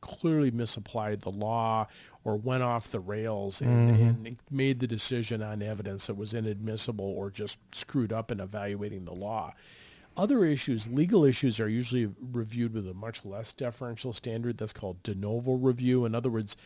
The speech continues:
Speaker 1: those are issues that we do get to reconsider.
Speaker 2: Mm-hmm.
Speaker 1: You know, if this, if the trial court interprets a statute, for example,
Speaker 2: Mm-hmm.
Speaker 1: and said, "Well, this is what we think the statute means," you know, we have the ability as the Supreme Court to say, "Well, we respectfully disagree with that.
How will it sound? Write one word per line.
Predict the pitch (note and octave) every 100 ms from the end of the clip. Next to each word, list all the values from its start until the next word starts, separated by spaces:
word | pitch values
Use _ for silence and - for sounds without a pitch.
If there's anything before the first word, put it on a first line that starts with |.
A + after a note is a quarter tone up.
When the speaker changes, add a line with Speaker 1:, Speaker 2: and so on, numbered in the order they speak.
| - -
Speaker 1:
those | D#3 G#3+ G#3+
are |
issues | C#3 B2+ C3 -
that | G#2
we | C3
do | B2+ C3
get | C3 A#2
to | -
reconsider. | G2 G#2+ G2+ F#2 - A2+ D#2+ - A#2+
Speaker 2:
Mm-hmm. | G#2 A#2
Speaker 1:
You | C3+ C3
know, |
if | A#2
this, | B2+ A2 -
if | A2
the | A#2+ G#2+
trial | - D3 D#3 F#3
court | - C3 A#2 A#2
interprets | A2+ - C3+ C3+ A2 -
a | A#2
statute, | G#2+ - B2+ G#2 G#2+ - - -
for | - G#2+
example, | G#2 G#2 G#2 A#2 -
Speaker 2:
Mm-hmm. |
Speaker 1:
and | A#2 A#2+ A#2 - -
said, | - A#2+
"Well, | A2+
this | C#3 D#3
is | D#3
what | B2+ A#2
we | A#2
think | B2+ G#2+
the |
statute | G2 - A2 G#2 F2
means," | G2+ G2+ D2+ -
you | A2+
know, |
we | A2 B2+
have | D3+
the | A#2
ability | F#2+ A#2 A2 G#2
as | G2+
the | -
Supreme | A2+ - G#2+
Court | G#2 A2 G2+
to | G2+
say, | - F#2+
"Well, | F#2 A2+
we | A2+ G#2
respectfully | G#2+ - A2 - F#2+
disagree | G2+ G#2+ D#2+ A2 C#3
with | B2+
that. | G#2 G#2+ A2